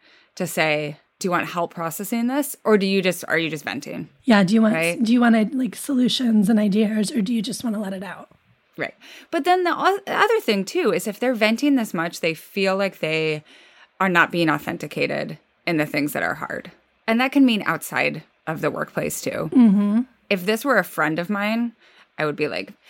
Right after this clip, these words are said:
Speaker 1: "You should consider therapy."
Speaker 2: Yeah, what else is going on? Yeah, how's your
Speaker 1: Right.
Speaker 2: relationships? Yeah, how's your
Speaker 1: Right.
Speaker 2: family set up? Like, the, yeah, it's, that lack of power thing may translate to a lot of different scenarios here.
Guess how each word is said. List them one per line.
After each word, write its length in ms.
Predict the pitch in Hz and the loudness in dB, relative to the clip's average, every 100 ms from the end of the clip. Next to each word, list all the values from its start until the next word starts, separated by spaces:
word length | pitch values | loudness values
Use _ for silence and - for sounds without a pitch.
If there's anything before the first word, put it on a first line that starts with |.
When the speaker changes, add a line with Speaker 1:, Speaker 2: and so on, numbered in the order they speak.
| - _ _ | -20 _ _
Speaker 1:
"You 80 | 466 | -2
should 180 | 494 208 | -2 -2
consider 360 | 196 185 - | -2 -2 -2
therapy." 500 | 285 349 370 - 156 233 | -2 -2 -2 -4 0 4
Speaker 2:
Yeah, 380 | 226 240 214 | 4 4 2
what 80 | 226 | 2
else 220 | 226 220 | 0 -2
is 100 | 269 | -4
going 280 | 220 254 226 | -4 -2 0
on? 280 | 233 208 214 | 0 -2 -4
Yeah, 200 | 220 208 | -8 -8
how's 200 | 208 226 | -6 -4
your 80 | 240 | 2
Speaker 1:
Right. 100 | 226 | 4
Speaker 2:
relationships? 1080 | 185 208 233 220 254 220 214 214 - - - - - - - _ | 2 0 -2 -2 -2 -6 -8 -10 -14 -14 -16 -20 -20 -20 -20 _
Yeah, 420 | 269 208 190 208 214 392 _ | 0 0 0 -8 -14 -20 _
how's 240 | 247 233 208 | -2 -2 -2
your 80 | 190 | -2
Speaker 1:
Right. 140 | 175 | 0
Speaker 2:
family 220 | 160 214 185 | 0 -2 -6
set 260 | - 226 | -6 -6
up? 300 | 208 202 196 | -4 -6 -6
Like, 160 | 285 196 | -6 0
the, 280 | 277 285 349 | 2 2 2
yeah, 320 | 269 262 202 302 | 8 8 6 0
it's, 500 | 277 190 - - - - - - - | -2 -2 -6 -10 -12 -16 -20 -20 -8
that 160 | - 262 | 0 2
lack 220 | 247 226 | 4 2
of 80 | 220 | 0
power 300 | - 226 202 | 0 2 2
thing 340 | 190 214 208 | 0 -2 2
may 140 | 208 208 | 2 2
translate 720 | - 240 214 190 208 208 - | -2 0 2 2 0 -2 -6
to 160 | - 220 | -2 -2
a 40 | |
lot 180 | 202 190 | -2 -4
of 80 | 196 | -6
different 360 | 202 - 226 | -8 -8 -8
scenarios 560 | - 247 208 220 240 240 | -4 -4 -2 -2 -2 -2
here. 260 | 294 277 | -2 -2